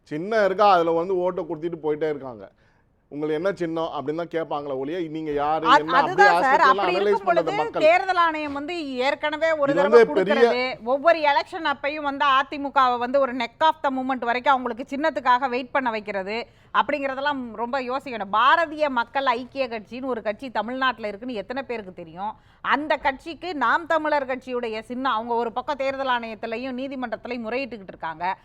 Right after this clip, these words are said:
Speaker 2: அந்த கட்சி இங்க நாற்பது தொகுதியில போட்டியிட போகுது அப்படின்னா, அப்ப தேர்தல் ஆணையம் வந்து எங்க, அஹ், வந்து பேலன்ஸ்டாவும் இல்ல தேர்தல் இதுவரைக்கும் நடந்ததுல அவங்களுடைய வாக்கு சதவீதத்தை எதையோ ஒரு கிரைட்டீரியா வச்சு பார்க்கணும்ல, எதையுமே பார்க்கலையே.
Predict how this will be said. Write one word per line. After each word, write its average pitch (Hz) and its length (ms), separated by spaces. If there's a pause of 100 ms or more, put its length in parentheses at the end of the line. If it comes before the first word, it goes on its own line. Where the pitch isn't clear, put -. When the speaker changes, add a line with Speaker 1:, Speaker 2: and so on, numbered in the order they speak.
(140)
Speaker 2:
அந்த 277 320
கட்சி 269 280
இங்க 320 140
நாற்பது 262 500
தொகுதியில 285 300
போட்டியிட 262 480
போகுது 240 420
அப்படின்னா, 190 500
அப்ப 247 160
தேர்தல் 320 380
ஆணையம் 285 320
வந்து 277 200
எங்க, 285 460 (240)
அஹ், 233 300
வந்து 254 360
பேலன்ஸ்டாவும் 262 840
இல்ல 285 160
தேர்தல் 285 380
இதுவரைக்கும் 262 440
நடந்ததுல 269 480
அவங்களுடைய 240 320
வாக்கு 254 280
சதவீதத்தை 247 600
எதையோ 277 340
ஒரு 285 160
கிரைட்டீரியா 269 580
வச்சு 240 200
பார்க்கணும்ல, 240 580
எதையுமே 269 280
பார்க்கலையே. 240 580